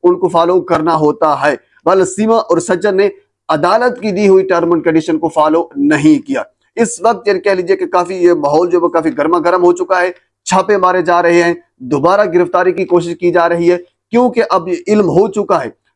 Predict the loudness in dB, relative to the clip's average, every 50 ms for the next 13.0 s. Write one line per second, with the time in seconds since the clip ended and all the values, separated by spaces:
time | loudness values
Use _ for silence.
0 | _ -2 0 0 0 0 -4 _ 0 2 2 2 0 -2 -14 _ _ -2 -2 -2
1 | 0 0 -4 -4 -2 -2 -2 -2 -2 -4 _ _ _ _ _ -2 0 0 0 -2
2 | -4 -2 -2 0 2 0 0 2 0 0 2 2 0 0 0 -2 -4 -2 0 0
3 | 2 2 2 2 0 -2 -8 _ 0 0 0 0 0 -6 -2 0 0 0 0 -2
4 | -2 0 -2 -2 -2 -4 -4 -2 -2 0 0 -2 -2 -2 -6 -6 -2 0 0 2
5 | 2 0 0 0 0 0 0 0 -2 -4 -4 -2 0 0 0 0 -4 -4 -4 -4
6 | -4 -2 -2 -2 0 0 0 0 0 0 0 2 2 0 2 2 0 0 -2 _
7 | _ _ _ -2 -2 -2 0 0 0 0 0 0 0 -2 -4 -6 -4 -4 -2 0
8 | 0 0 0 0 -2 -2 -2 -2 -2 0 0 0 2 0 2 2 2 0 0 -4
9 | -2 0 0 0 0 0 0 -2 -2 -2 -8 _ _ -4 -2 0 0 2 2 0
10 | 0 0 0 0 -2 -2 -2 -2 -2 -2 -2 -2 -2 -2 -2 -2 0 2 2 4
11 | 4 2 0 -2 -14 _ _ -2 0 0 0 0 -2 -2 2 2 2 2 2 0
12 | -2 -2 0 0 0 2 2 0 0 -2 -4 -4 -4 -2 0 -2 -2 -2 -2 -8